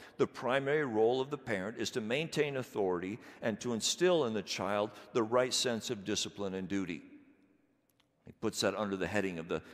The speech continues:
Victorian age. Then he contrasts that with the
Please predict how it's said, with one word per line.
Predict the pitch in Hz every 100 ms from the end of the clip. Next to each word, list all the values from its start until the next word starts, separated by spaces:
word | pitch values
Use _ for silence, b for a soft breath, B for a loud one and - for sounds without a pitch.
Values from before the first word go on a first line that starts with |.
| B
Victorian | 98 110 - - 101 98 95 87 82 76 - -
age. | 110 92 80 76 - - B B B _ -
Then | 127
he |
contrasts | 123 147 147 - 131 113
that | 123 131
with | 123
the | 135